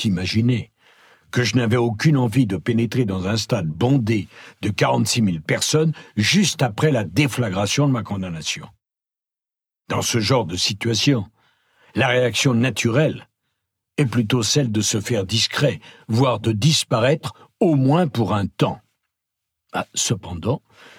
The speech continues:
je m'étais engagé à réaliser le rêve de ce jeune garçon.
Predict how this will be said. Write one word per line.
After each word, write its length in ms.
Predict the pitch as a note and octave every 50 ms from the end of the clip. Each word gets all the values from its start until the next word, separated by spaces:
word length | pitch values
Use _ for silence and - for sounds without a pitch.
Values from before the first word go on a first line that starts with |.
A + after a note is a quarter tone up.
| - _ _ _
je 160 | G#2+ G2+ A#2+
m'étais 400 | A2+ A#2 A2 G#2+ - B2 G#2+ B2
engagé 480 | B2+ C3 A#2+ B2 C3+ G2 - C3+ D3 C3
à 60 | G2+
réaliser 480 | F2+ A2+ A2+ A2 G#2 A2+ A2 A2 C3+
le 140 | B2 G#2+ G#2
rêve 280 | G2+ F#2 A#2 C3+ B2 G2
de 120 | F#2 G2+
ce 160 | F#2+ - A2+
jeune 240 | G#2 F#2 G2+ G2 F#2+
garçon. 500 | F2+ G2 G#2 G2 - - E3 E3+ G3 G3+